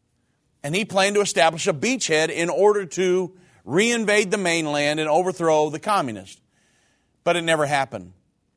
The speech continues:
Well, the communists claimed that Taiwan should be part of China.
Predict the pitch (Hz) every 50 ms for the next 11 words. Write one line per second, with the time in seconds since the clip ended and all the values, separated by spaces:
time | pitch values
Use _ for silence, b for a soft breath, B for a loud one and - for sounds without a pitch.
0 | _ _ _ - _ _ _ _ _ _ _ - 170 180 185 160 147 175 156 -
1 | 156 180 208 226 254 262 247 214 196 185 165 - - - 170 160 156 156 160 165
2 | 170 165 156 156 151 143 - _ - - - 190 190 196 185 180 202 214 214 202
3 | 170 151 151 151 160 175 175 165 b b b b b b - - - - 208 208
4 | 165 151 196 190 151 - - 156 156 160 175 170 - - 139 139 143 151 165 160
5 | 151 - - _ _ _ _ _ _ _ _ - - 214 214 214 208 156 123 101
6 | 92 95